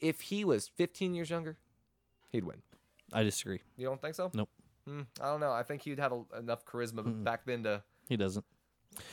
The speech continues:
Speaker 1: He
Speaker 2: It's not
Speaker 1: did.
Speaker 2: about charisma. It's not about any of that. The issue that people have is that his viewpoints and stands are not just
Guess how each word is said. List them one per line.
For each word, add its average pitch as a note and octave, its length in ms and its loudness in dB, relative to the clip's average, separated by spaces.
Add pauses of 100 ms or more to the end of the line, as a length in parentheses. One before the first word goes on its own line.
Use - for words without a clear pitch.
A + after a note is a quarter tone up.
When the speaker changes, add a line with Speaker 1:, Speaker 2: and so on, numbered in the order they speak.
(120)
Speaker 1:
He C#3+ 100 6
Speaker 2:
It's - 120 6
not G#3 100 12
Speaker 1:
did. A3 100 10
Speaker 2:
about F#3 220 8
charisma. G#2 540 6
It's - 120 -4
not D3+ 160 8
about C3+ 240 8
any G#2+ 180 6
of F2+ 80 2
that. F2+ 220 2
The A2+ 140 6
issue D3+ 220 6
that C3+ 160 6
people A2+ 300 4
have F2+ 280 0
is G2 200 0
that F#2 260 2 (680)
his - 600 4
viewpoints C3 760 4
and A2 220 0
stands F2+ 800 0 (140)
are A2 200 8
not A#2 260 2
just A2+ 260 4